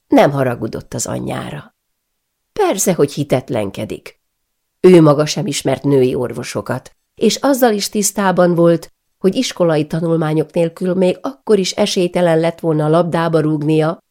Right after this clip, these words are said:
ha éppenséggel nem csak férfiak űznék ezt a mesterséget. A kórházban eltöltött napokra gondolt, az apácaruhás nővérkékre,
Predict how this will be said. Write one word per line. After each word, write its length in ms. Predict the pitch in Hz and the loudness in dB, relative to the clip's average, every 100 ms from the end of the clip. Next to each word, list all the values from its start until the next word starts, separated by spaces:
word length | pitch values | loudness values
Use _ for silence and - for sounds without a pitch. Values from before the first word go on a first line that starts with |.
| _ _ _ | _ _ _
ha 180 | - 254 | 0 0
éppenséggel 840 | 294 285 285 240 - 233 220 214 220 | 2 -2 -2 -6 -2 0 2 2 2
nem 260 | 254 214 | 2 0
csak 200 | 214 196 | -4 -8
férfiak 720 | - 160 120 - 131 123 120 | -4 -4 -4 -4 -4 -2 -4
űznék 420 | 135 131 - - | -8 -8 -6 -8
ezt 220 | 113 120 - | -8 -10 -10
a 60 | |
mesterséget. 960 | 120 - - - - - - - - - _ _ _ _ _ _ _ _ _ _ _ 240 | -10 -10 -10 -12 -10 -12 -12 -16 -20 -20 _ _ _ _ _ _ _ _ _ _ _ -6
A 20 | |
kórházban 640 | 294 277 226 202 - 175 | 2 2 2 0 2 2
eltöltött 640 | 175 180 175 165 156 156 | 2 0 2 2 2 -2
napokra 500 | 156 143 135 127 135 | -2 -6 -6 -6 -6
gondolt, 680 | 127 135 131 151 147 - _ _ _ _ _ | -4 -6 -6 -8 -10 -16 _ _ _ _ _
az 180 | - 143 | -6 0
apácaruhás 880 | 180 175 156 151 127 139 143 135 | 0 0 -4 -4 -4 -4 -8 -8
nővérkékre, 1040 | 139 139 135 131 127 - 139 - 151 139 - | -4 -2 -2 -6 -10 -10 -10 -10 -14 -16 -18